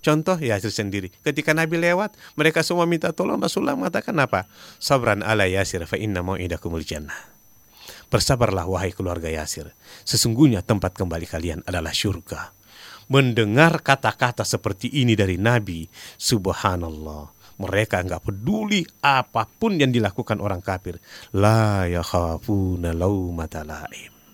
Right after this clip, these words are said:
Apapun yang mereka lakukan, yang pasti kini Rasulullah telah menjanjikan syurga, maka dia biarkan orang kafir menyiksa dirinya.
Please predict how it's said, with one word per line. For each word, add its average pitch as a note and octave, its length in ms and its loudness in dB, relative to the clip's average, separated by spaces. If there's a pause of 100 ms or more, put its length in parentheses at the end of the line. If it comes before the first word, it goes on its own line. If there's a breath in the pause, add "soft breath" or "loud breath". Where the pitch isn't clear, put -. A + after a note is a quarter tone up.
(1300 loud breath)
Apapun C3 560 4
yang F3 80 6
mereka C#3+ 320 8
lakukan, G#2+ 480 0 (320 loud breath)
yang F#2+ 240 4
pasti D3+ 400 2
kini G#3+ 320 8
Rasulullah C3+ 480 6
telah B2 160 6
menjanjikan G2 640 0
syurga, F#2 480 2 (320 loud breath)
maka F2+ 320 -4
dia E2 160 -2
biarkan G2+ 480 2
orang F2+ 240 -2
kafir F2+ 400 -2
menyiksa F#2 400 0
dirinya. F2 560 -2